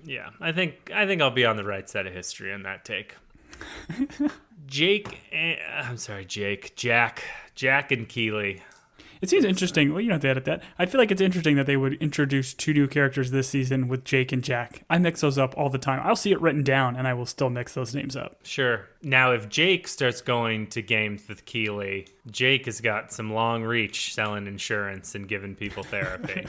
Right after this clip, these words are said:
Speaker 2: <laughs>
Speaker 1: But Keeley goes to the game with Jack, or at least decides to the, go to the game. I guess they never really
Speaker 2: Mm-hmm.
Speaker 1: make it. Um, I have questions, just, just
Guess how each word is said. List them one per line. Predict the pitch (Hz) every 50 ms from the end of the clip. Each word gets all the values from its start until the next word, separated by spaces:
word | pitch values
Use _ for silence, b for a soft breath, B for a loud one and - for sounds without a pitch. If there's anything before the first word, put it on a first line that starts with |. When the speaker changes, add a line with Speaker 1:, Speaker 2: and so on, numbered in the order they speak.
| - 190
Speaker 2:
<laughs> | - 180 -
Speaker 1:
But | - 113 107 - 185 - - - _ -
Keeley | - 156 165 170 170 165 143
goes | 131 131 127 123 117 -
to | - 117
the | 110
game | 104 107 107 104 101 101
with | 101 98 - -
Jack, | - 127 123 123 123 123 120 - - - _ _ -
or | 110
at | 110 117
least | 113 110 110 -
decides | - 110 - - 131 123 127 120 117 -
to | 101 101
the, | 98 101
go | 92 104 98 95
to | 95 95
the | 92 95
game. | 85 98 90 95 101 104
I | 104
guess | 101 110 101 -
they | - 107 101
never | 101 101 98 156
really | 147 131 139 139 139
Speaker 2:
Mm-hmm. | 131 127
Speaker 1:
make | 107 113 113 - -
it. | 120 - - b b b b b b b b b b b
Um, | - 214 214 208 208 208 202 202 175 b b b b b b -
I | 277 294
have | 311 247 -
questions, | - - 170 160 147 - - - 156 147 139 131 120 110 - -
just, | - - 202 196 175 - - - _ _ _ _ _ _ _ _ _ _ -
just | - 240 220 - -